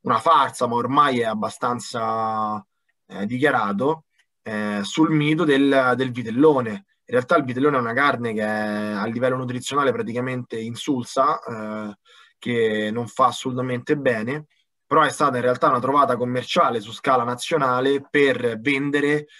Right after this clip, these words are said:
tutti quei vitelli che, eh, maschi non potevano essere introdotti nelle,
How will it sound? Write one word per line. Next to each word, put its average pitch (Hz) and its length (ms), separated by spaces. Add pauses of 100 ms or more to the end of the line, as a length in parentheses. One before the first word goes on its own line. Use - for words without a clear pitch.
(140)
tutti 151 300
quei 131 160
vitelli 135 500
che, 131 220
eh, 110 180
maschi 113 580
non 123 220
potevano 120 420
essere 117 300
introdotti 123 500
nelle, 107 680